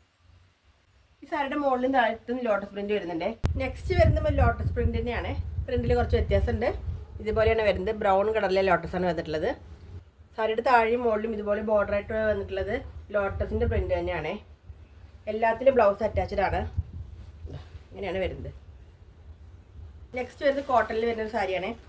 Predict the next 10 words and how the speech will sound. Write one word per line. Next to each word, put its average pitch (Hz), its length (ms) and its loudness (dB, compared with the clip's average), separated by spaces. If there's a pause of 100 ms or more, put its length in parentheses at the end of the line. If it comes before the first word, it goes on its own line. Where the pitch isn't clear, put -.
(140)
ഇതെങ്ങനെയാണ് 214 420 -2
വന്നിട്ടുള്ളത്. 170 360 0 (340)
ഗ്രീനിൻ്റെയും 277 640 2
ഗോൾഡിൻ്റെയും 254 400 4
കോമ്പിനേഷനിൽ 233 480 0
ത്രെഡ് 202 200 2
വർക്കാണ് 208 280 0
വന്നിട്ടുള്ളത്. 185 340 2 (360)
ഇതെങ്ങനെയാണ് 185 420 -2
വരുന്നത്. 147 260 -2